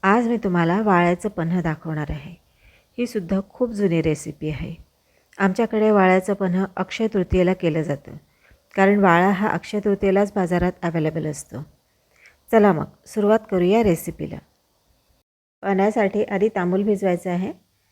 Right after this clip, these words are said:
त्यासाठी एक टेबलस्पून तांदूळ स्वच्छ धुवून घेतलेले आहेत. चमचाभर बडीशोप घेतली आहे. चमचाभर चारोळी घेतली आहे.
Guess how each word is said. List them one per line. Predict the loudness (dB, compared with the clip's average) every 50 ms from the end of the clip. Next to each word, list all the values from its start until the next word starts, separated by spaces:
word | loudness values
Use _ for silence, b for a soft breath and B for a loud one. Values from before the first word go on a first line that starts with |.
| _ _ _ -2
त्यासाठी | 0 0 0 2 0 -2 0 0 0 -2 0 0
एक | -2 -4 -4 -2
टेबलस्पून | -2 0 0 0 -2 -2 -4 -6 -6 -4 -4
तांदूळ | -2 -2 -2 0 0 -2 -2
स्वच्छ | -2 -4 -6 -6 -6 -6 -4
धुवून | -2 0 0 0 0 0
घेतलेले | 0 0 -2 -2 -2 -2 0 0 0
आहेत. | 0 -2 -4 -6 _ _ _ _ _ _ _ _ _ _ _ _ _ _ _ _ _ _ _ _ _ _ _ _ _ _ _ _ _ _ _ _ _ _ _ _ _ _ -4
चमचाभर | -2 -2 0 2 2 2 4 4 4
बडीशोप | 4 4 4 4 2 0 -2 -6 -4
घेतली | -2 0 0 0 0 0 0 0
आहे. | 0 0 -2 -4 -6 -8 _ _ _ _ _ _ _ _ _ _ _ _ _ _ _ _ _ _ _ _ _ _ _ _ _ _ _ _ _ _ _ _ _ _ _ _ _ _ -2
चमचाभर | 0 0 2 2 2 2 4 2 2 0
चारोळी | 0 2 2 4 4 6 6 6 4 4
घेतली | 4 2 0 0 0 0 0
आहे. | 2 2 0 -4